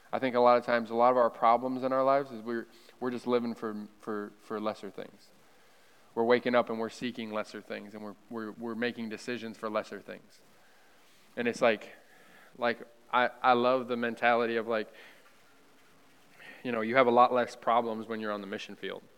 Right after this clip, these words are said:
Like, I remember I heard a pastor say that. He's like, "Me and my wife don't really ever struggle with things when we're on the mission field." He's like, "But then once we kinda get into normal day life,"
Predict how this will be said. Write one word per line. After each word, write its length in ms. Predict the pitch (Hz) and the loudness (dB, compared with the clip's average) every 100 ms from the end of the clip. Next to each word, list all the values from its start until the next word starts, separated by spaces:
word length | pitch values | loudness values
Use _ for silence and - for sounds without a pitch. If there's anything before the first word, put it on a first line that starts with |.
| _ - - - - _ _ _ _ - | _ -20 -20 -20 -20 _ _ _ _ -4
Like, 60 | |
I 20 | 113 | 0
remember 260 | 120 113 | 2 4
I 80 | 117 | 4
heard 240 | 120 117 113 | 6 2 0
a 80 | |
pastor 380 | 107 117 120 117 | 0 4 2 0
say 160 | 101 110 | -2 0
that. 140 | 107 | 0
He's 80 | 110 | 0
like, 120 | 107 | -4
"Me 120 | 110 | -4
and 60 | 127 | -2
my 100 | 113 | 0
wife 340 | 107 123 117 | 4 2 2
don't 260 | - 110 110 113 | -2 -6 -6 -6
really 260 | 113 107 | -4 -2
ever 160 | 107 98 | -2 -4
struggle 380 | - 113 110 104 | -4 -4 -2 -6
with 120 | 98 | -8
things 260 | 101 104 | -10 -10
when 120 | 104 101 | -10 -8
we're 120 | 98 | -8
on 80 | 98 | -8
the 60 | |
mission 260 | 104 104 101 | -10 -12 -14
field." 260 | 98 92 98 | -14 -14 -14
He's 140 | 98 | -10
like, 140 | 98 - | -10 -10
"But 140 | 101 | -10
then 180 | 104 101 | -10 -8
once 200 | 107 - | -10 -8
we 120 | 110 | -10
kinda 260 | 98 113 101 | -8 -10 -8
get 180 | 107 104 | -8 -8
into 220 | 104 101 | -10 -10
normal 320 | 101 104 101 | -8 -10 -8
day 160 | 98 101 | -6 -2
life," 340 | 107 104 - | 0 -2 -6